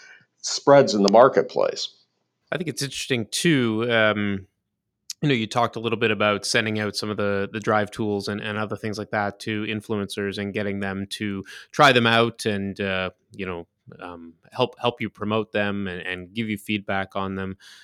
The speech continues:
Speaker 2: But you also have a, a fairly rigorous launch process where, where you, um, you know, go to major, uh, construction a-, and building trade shows and things like that and, and launch these products. Can you tell us a little bit about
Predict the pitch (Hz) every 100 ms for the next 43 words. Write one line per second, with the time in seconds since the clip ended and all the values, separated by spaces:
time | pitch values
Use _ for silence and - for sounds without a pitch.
0 | _ - 113 - _ - - - - 143
1 | 185 214 170 156 135 123 120 - - 147
2 | 143 139 123 113 - 117 131 127 120 113
3 | - - - - 110 117 139 143 - 113
4 | 101 92 107 95 95 - 110 107 104 104
5 | 101 98 98 95 98 98 92 _ _ -
6 | 95 92 90 87 _ _ 104 87 87 95
7 | 110 104 101 98 107 107 - 104 98 98
8 | - - - _ - 98 90 85 _ _
9 | _ - 107 160 147 139 127 120 110 104
10 | 104 101 98 104 139 127 120 120 113 113
11 | 107 101 101 110 101 98 104 101 107 104
12 | 110 110 110 107 110 - 110 107 139 131
13 | 170 190 - 170 156 151 139 127 123